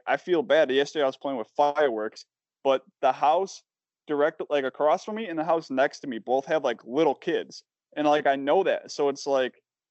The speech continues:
I don't wanna be a huge jerk if they're, like, trying to have this kid sleep and I'm sitting here playing with fireworks, but I don't know what else to do.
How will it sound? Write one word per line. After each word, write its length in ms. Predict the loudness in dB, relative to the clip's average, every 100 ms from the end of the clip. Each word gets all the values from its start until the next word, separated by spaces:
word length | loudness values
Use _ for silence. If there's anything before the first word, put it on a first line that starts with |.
| _
I 100 | -2
don't 120 | 0 2
wanna 200 | 2 0
be 240 | -2 -2
a 60 | -4
huge 400 | -6 -8 -8 -8
jerk 260 | -6 -4
if 140 | -6 -6
they're, 160 | -2
like, 240 | 0 0 -2
trying 240 | -4 -4
to 60 | -2
have 180 | -2 -2
this 180 | -6
kid 200 | -6 -8
sleep 280 | -6 -4 -4 -2
and 80 | -6
I'm 80 |
sitting 220 | -4 -6 -4
here 120 | -6
playing 240 | -4 -4
with 120 | -4 0
fireworks, 640 | 4 6 6 4 0 -4 _ _
but 80 | 4
I 80 | 4
don't 120 | 4
know 100 | 4
what 120 | 6
else 160 | 4 2
to 80 | -4
do. 320 | -2 -2